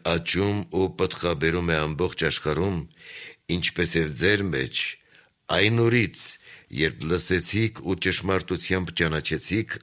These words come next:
Աստծու շնորհը, և ինչպես ուսուցանեցիք մեր սիրելի ծառայակից Եփափրասից, որը Հիսուսի հավատարիմ ծառան է ձեզ համար, և որը պատմեց մեզ այն սերը, որ Հոգին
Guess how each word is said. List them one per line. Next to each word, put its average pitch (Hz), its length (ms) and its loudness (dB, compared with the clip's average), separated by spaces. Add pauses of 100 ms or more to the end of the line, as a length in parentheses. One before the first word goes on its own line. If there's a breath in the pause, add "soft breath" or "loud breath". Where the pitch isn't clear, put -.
Աստծու 85 540 -2
շնորհը, 69 600 -4 (720 loud breath)
և 78 320 2
ինչպես 85 500 0 (140)
ուսուցանեցիք 82 840 -2
մեր 80 200 -2
սիրելի 80 440 0
ծառայակից 76 760 -2 (320)
Եփափրասից, 139 880 -4 (720 loud breath)
որը 80 400 2 (460 loud breath)
Հիսուսի 76 560 -2
հավատարիմ 71 580 -2
ծառան 82 420 -2
է 92 60 0
ձեզ 80 240 -4
համար, 71 360 -4 (680 loud breath)
և 73 280 0
որը 110 320 2
պատմեց 92 560 0
մեզ 85 320 -2
այն 113 400 0
սերը, 107 580 2 (440 loud breath)
որ 90 360 0 (200)
Հոգին 107 500 0